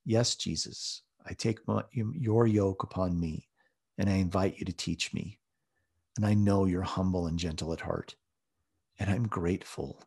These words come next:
that I can find rest for my soul in you. Please let it be so that I find rest for my soul in you." So whatever you came up with, whatever passage sticks out to you,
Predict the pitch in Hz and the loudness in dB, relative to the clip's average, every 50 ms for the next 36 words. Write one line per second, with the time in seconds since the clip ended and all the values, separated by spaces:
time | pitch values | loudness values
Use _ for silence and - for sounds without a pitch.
0 | _ _ _ _ _ _ _ _ _ _ _ - 92 80 85 92 - 113 95 - | _ _ _ _ _ _ _ _ _ _ _ -4 -2 -2 -2 -2 -2 -2 -4 0
1 | - 98 95 95 90 87 87 87 87 - - - - 90 82 80 78 - - 98 | 0 0 0 0 0 -2 -2 -2 0 -2 -2 -2 -4 -4 -2 -2 0 0 2 2
2 | - - 50 - - 50 50 - 50 - - - _ _ _ _ _ _ _ _ | 2 2 0 -2 -2 -2 -2 -2 -2 -4 -8 -12 _ _ _ _ _ _ _ _
3 | _ _ _ _ _ _ - - - 131 117 110 92 - - - 233 196 _ - | _ _ _ _ _ _ -10 0 2 4 6 6 4 2 -4 -10 -16 -12 _ 0
4 | 120 107 107 113 - - - 101 92 - - - - - - - - _ _ _ | 2 4 4 2 0 0 -4 -2 0 0 2 2 0 0 -2 -8 -14 _ _ _
5 | _ _ _ _ _ _ _ _ _ _ _ _ _ - 98 87 98 95 95 98 | _ _ _ _ _ _ _ _ _ _ _ _ _ -6 -4 -2 0 0 -2 -2
6 | - - 95 90 87 85 87 87 87 87 90 - - - - - 90 82 82 82 | 0 0 0 0 0 -2 -2 0 0 0 0 -2 -4 -4 -2 -2 0 0 0 0
7 | - - - 92 85 78 73 76 78 87 - _ _ _ _ _ _ _ - - | 0 0 2 2 0 0 0 -4 -6 -8 -14 _ _ _ _ _ _ _ -8 -6
8 | 80 78 78 78 78 76 73 69 - - - _ _ _ _ _ _ _ _ _ | -6 -6 -6 -6 -4 -4 -6 -6 -8 -14 -20 _ _ _ _ _ _ _ _ _
9 | _ _ _ _ _ _ _ _ _ _ _ _ _ _ _ _ _ _ _ _ | _ _ _ _ _ _ _ _ _ _ _ _ _ _ _ _ _ _ _ _
10 | _ _ _ _ _ - - - 135 117 127 127 139 156 170 175 165 151 156 151 | _ _ _ _ _ -2 4 6 8 10 10 10 10 10 8 8 8 8 6 6
11 | - - 117 101 95 87 - - 85 82 95 - - 90 90 101 113 117 - - | 6 6 4 6 4 2 0 0 -2 -2 -2 2 2 2 4 4 2 0 0 2
12 | 107 104 101 104 - 101 90 92 - - - - 107 - - - 95 92 90 - | 2 2 4 4 2 0 0 -2 -2 -2 2 0 2 2 4 4 4 4 2 0
13 | - - 95 87 87 87 82 85 85 98 | -4 -4 -2 0 0 0 0 -2 -4 -8